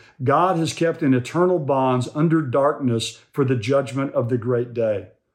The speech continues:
So the abyss is a place where some fallen angels are being held temporarily.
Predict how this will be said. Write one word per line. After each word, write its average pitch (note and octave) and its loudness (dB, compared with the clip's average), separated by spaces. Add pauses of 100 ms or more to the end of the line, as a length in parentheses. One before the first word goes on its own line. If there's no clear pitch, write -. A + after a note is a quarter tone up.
(760)
So E3+ 2
the D#3 2
abyss D3+ 0
is C3+ 0
a A2+ 0
place D#3+ -2
where C#3+ 0
some - 0
fallen E3 0
angels C3+ 0
are C3 0
being B2+ -2
held C3 0
temporarily. C#3 0